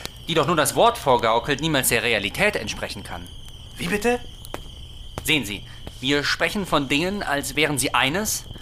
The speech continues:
Speaker 1: obwohl sie doch in Zeit und Raum immer geschieden sind. Die Sprache summiert das Gleiche, als dass viele des einen unter einem Begriffe, ohne doch gewährleisten zu können,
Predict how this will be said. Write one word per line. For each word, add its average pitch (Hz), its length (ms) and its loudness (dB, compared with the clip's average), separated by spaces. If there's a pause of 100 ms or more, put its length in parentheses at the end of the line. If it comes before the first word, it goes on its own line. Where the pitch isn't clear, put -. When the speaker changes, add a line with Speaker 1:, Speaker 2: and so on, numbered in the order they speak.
(280)
Speaker 1:
obwohl 156 280 4
sie 185 60 -2
doch 156 160 4
in 139 80 0
Zeit 165 300 2
und 131 120 -2
Raum 131 220 8
immer 170 220 0
geschieden 151 400 0
sind. 90 340 -8 (680)
Die 120 80 -4
Sprache 156 760 4
summiert 147 380 -2
das - 220 2
Gleiche, 143 560 2 (240)
als 135 220 2
dass 131 200 2
viele 190 240 0
des 135 220 0
einen 143 260 2
unter 143 260 -2
einem 127 200 -2
Begriffe, 120 580 -4 (380)
ohne 214 220 4
doch 160 160 4
gewährleisten 139 580 2
zu 131 160 -2
können, 147 480 -2